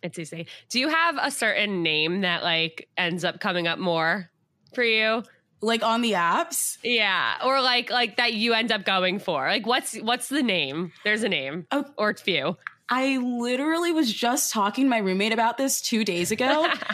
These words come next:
Speaker 1: <laughs>
Speaker 2: I have never seen so many Sams in one place
Speaker 1: <laughs>
Speaker 2: before in my entire life. New York City is filled with Sams, and it's really starting to get awkward for me because that's my dad's name.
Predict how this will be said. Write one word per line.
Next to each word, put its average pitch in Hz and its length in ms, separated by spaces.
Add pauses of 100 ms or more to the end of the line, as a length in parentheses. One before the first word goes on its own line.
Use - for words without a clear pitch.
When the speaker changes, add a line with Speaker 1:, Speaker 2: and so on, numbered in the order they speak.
(220)
Speaker 1:
<laughs> - 440
Speaker 2:
I 370 640
have 320 200
never 254 460 (120)
seen 277 560
so 277 400
many 320 320
Sams 247 760 (100)
in 240 220
one 220 220
place 240 300
Speaker 1:
<laughs> - 20
Speaker 2:
before 277 360
in 262 200
my 240 160
entire 220 600
life. 196 240 (460)
New 254 140
York 339 240
City 262 220
is 233 140
filled 208 200
with 220 120
Sams, 196 440
and 226 120
it's 214 200
really 269 420
starting 233 300
to 226 60
get 208 280
awkward 190 420
for 240 100
me 240 240 (200)
because 226 240
that's 226 280
my 226 100
dad's 190 420
name. - 320